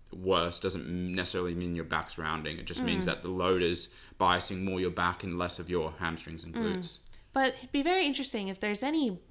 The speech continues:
Speaker 2: bodybuilding physicists listening to this podcast, and you could somehow explain,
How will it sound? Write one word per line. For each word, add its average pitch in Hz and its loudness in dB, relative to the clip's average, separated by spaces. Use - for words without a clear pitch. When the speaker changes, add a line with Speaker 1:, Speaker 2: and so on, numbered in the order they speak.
Speaker 2:
bodybuilding 196 2
physicists - 0
listening 190 -2
to - -4
this 185 -2
podcast, - 0
and 220 2
you 285 8
could 330 2
somehow 240 2
explain, 214 -2